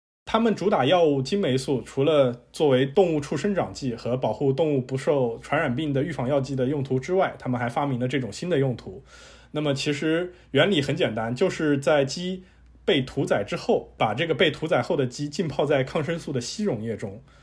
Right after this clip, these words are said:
那么这样的话，这，这个抗生素就在这些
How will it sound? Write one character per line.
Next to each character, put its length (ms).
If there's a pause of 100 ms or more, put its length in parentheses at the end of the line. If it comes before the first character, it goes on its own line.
(480)
那 100
么 480 (320)
这 100
样 100
的 120
话， 200
这， 280 (120)
这 120
个 420
抗 200
生 140
素 160
就 160
在 300
这 220
些 580